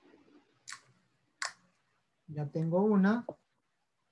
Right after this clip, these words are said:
Y vamos a reemplazarla por esta, pues. Por esta pila. Pero antes voy a medir si está bien, es correcto o no. A ver,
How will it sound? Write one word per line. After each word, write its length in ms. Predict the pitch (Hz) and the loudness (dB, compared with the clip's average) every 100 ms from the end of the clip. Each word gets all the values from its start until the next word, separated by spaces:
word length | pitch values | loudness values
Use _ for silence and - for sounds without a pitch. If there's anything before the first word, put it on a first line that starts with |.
| _ _ _ _ | _ _ _ _
Y 100 | 214 220 | -4 0
vamos 340 | 240 240 226 | 2 2 2
a 80 | 202 | 2
reemplazarla 800 | 190 185 180 180 190 185 185 180 | 2 0 -2 0 0 2 0 0
por 160 | 160 | -2
esta, 320 | 147 147 - 139 - | -2 -2 -6 -12 -10
pues. 200 | 165 - _ _ _ _ _ - | -14 -14 _ _ _ _ _ -20
Por 140 | 151 147 | -10 -8
esta 220 | - 151 | -6 -8
pila. 640 | - 196 - - - - - - | -6 -8 -8 -14 -14 -16 -16 -2
Pero 180 | 180 | 4
antes 300 | 202 208 220 | 4 4 2
voy 180 | 202 185 | 4 4
a 80 | 185 | 4
medir 480 | 196 208 247 240 - _ _ _ _ | 4 4 4 2 -6 _ _ _ _
si 140 | 180 | -8
está 280 | 147 180 175 | -4 0 2
bien, 320 | 196 254 226 | 4 4 4
es 100 | 202 | 0
correcto 540 | 190 180 208 208 226 | 0 2 0 0 -2
o 20 | 247 | 0
no. 300 | 285 - - - _ _ _ _ - - _ _ _ _ _ _ _ _ - | 0 -2 -6 -20 _ _ _ _ -20 -20 _ _ _ _ _ _ _ _ -12
A 100 | 151 147 | -8 -4
ver, 240 | 202 214 | -4 -4